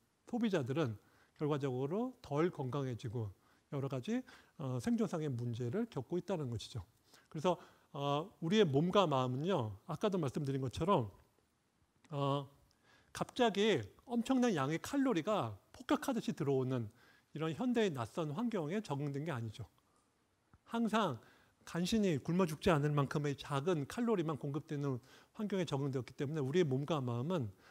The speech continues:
이런 비만을 걱정을 하게끔 진화한 것이 아니라 굶어 죽는 거를 간신히 면하게끔 진화가 되었습니다. 한마디로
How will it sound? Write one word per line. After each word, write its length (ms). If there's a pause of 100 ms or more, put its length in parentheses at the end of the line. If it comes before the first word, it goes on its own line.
(240)
이런 280 (380)
비만을 560
걱정을 460
하게끔 380
진화한 340
것이 200
아니라 460
굶어 280
죽는 300
거를 180
간신히 420
면하게끔 640 (480)
진화가 300
되었습니다. 500 (120)
한마디로 640